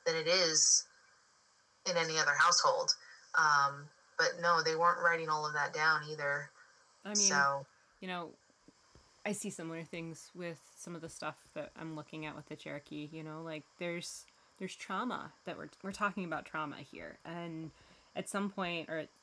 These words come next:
Speaker 2: you know, at some level, I can completely understand people who just don't wanna talk about it because it's just so heart-wrenching that, you know,
Speaker 1: Mm-hmm.
Speaker 2: you, you've just lost everything. And not just,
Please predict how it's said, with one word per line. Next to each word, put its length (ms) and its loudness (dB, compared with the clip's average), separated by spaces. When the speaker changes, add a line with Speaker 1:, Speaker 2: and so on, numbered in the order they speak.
Speaker 2:
you 100 -6
know, 60 -4
at 120 -12
some 160 -2
level, 240 -2
I 100 -6
can 180 -12
completely 560 -8
understand 840 -10
people 320 -10
who 160 -12
just 340 -14
don't 220 -12
wanna 240 -12
talk 300 -18
about 240 -16
it 140 -16
because 300 -14
it's 120 -10
just 340 -10
so 340 -8
heart-wrenching 720 -12
that, 420 -12
you 100 -16
know, 320 -12
Speaker 1:
Mm-hmm. 140 -4
Speaker 2:
you, 60 -4
you've 160 -10
just 280 -4
lost 280 -4
everything. 440 -12
And 80 -6
not 220 -2
just, 340 -6